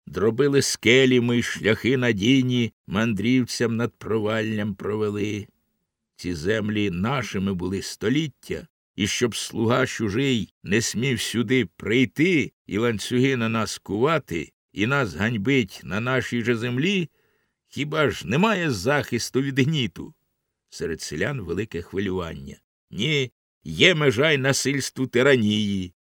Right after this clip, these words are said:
Як прав шукати гнобленому ніде, і став тягар для нього вже нестерпним, безтрепетно волає він до неба, і там знаходить він свої права, що нерушимо, вічно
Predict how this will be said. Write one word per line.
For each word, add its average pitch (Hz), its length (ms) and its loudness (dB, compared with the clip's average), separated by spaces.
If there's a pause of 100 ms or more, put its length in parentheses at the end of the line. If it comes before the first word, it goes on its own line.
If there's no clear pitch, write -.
(220)
Як 117 240 2
прав 143 360 2
шукати 120 840 0 (340)
гнобленому 107 800 -2
ніде, 113 560 -2 (140)
і 104 120 -4
став 165 360 -2
тягар 135 460 2
для 104 180 2
нього 139 220 -2
вже 113 160 -2
нестерпним, 113 880 0
безтрепетно 120 1040 -2
волає 120 540 2
він 123 260 -4
до 117 140 0
неба, 127 540 0 (140)
і 104 100 0
там 139 280 0
знаходить 117 640 0
він 127 160 -4
свої 117 440 -2
права, 110 640 -4 (580)
що 101 560 0
нерушимо, 107 920 0 (160)
вічно 92 720 -4